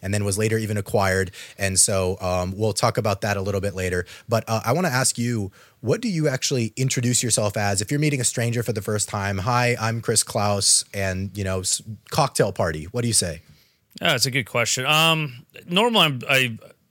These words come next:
Speaker 2: I'm Chris Klaus. Uh, if we're talking about what do you do, usually it's like, "I'm involved with technology. I'm an entrepreneur and now investor," and, uh, really trying to create a,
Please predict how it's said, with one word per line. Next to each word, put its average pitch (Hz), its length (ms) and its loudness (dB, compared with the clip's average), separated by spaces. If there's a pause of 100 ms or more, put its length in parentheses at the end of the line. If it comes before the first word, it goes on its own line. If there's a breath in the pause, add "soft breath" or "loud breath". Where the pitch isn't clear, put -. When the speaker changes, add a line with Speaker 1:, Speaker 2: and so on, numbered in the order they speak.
(160)
Speaker 2:
I'm 117 100 0
Chris - 220 0
Klaus. 143 560 2 (480 loud breath)
Uh, 110 540 4 (120)
if 117 160 -6
we're 120 80 -2
talking 120 240 2
about 113 380 2 (100)
what 123 180 -2
do 123 60 4
you 117 80 4
do, 139 680 4 (120)
usually 123 460 4
it's - 180 4
like, 110 200 2
"I'm 120 260 0
involved 117 440 2
with 113 200 2
technology. 117 720 4
I'm 107 220 -2 (440 loud breath)
an 113 160 -2
entrepreneur 120 880 4
and 107 240 0
now 117 300 4
investor," 107 920 2
and, 101 520 -4
uh, 95 300 -4 (420 soft breath)
really 185 320 2
trying 139 180 -2
to 120 80 -2
create 120 300 2
a, 104 220 0